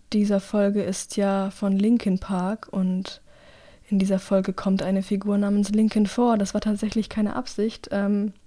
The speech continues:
das war ein Zufall, dass ich ausgerechnet das Lied für diese Folge rausgesucht hab. Ähm, ja, ich fand's nur ganz lustig und wollt's nochmal ansprechen. Ansonsten, ja, hoffe ich, wie gesagt, dass euch die Folge gefallen hat. Hoffe ich, dass wir uns nächste Woche wieder hören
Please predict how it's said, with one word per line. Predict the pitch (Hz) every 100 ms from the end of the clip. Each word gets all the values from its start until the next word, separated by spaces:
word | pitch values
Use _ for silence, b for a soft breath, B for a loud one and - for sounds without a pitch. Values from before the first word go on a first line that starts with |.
| _ b b
das | - 196
war | 208
ein |
Zufall, | 214 240 196
dass | 180 -
ich | -
ausgerechnet | 190 - 190 185
das | 190
Lied | 190 190
für | - 202 202
diese | 190 185
Folge | - 190 196
rausgesucht | 190 185 - 190 185 -
hab. | 220 -
Ähm, | 196 190 190 202 - _ B B B -
ja, | 165
ich | 196
fand's | 190
nur | 185
ganz | 175 180
lustig | 185 - 190
und | 180
wollt's | 175 -
nochmal | 180 175
ansprechen. | 185 - 180 175 208 226 B B B B B B B B B
Ansonsten, | - 233 233 233 208 214 208 214 - - 233 247 294 359 403 - - - - -
ja, | 233 196
hoffe | 196
ich, | 196
wie | 220
gesagt, | 202 196 190
dass | 196
euch | 185
die | -
Folge | - 190 196
gefallen | 190 - 190 196 220
hat. | 254 359 392 - - - -
Hoffe | 233 226
ich, | 226 -
dass | 208 208 - 233
wir | 214
uns | 208 214 -
nächste | 226 - -
Woche | 208 - 190
wieder | 185 175 180
hören | 190 190 214 247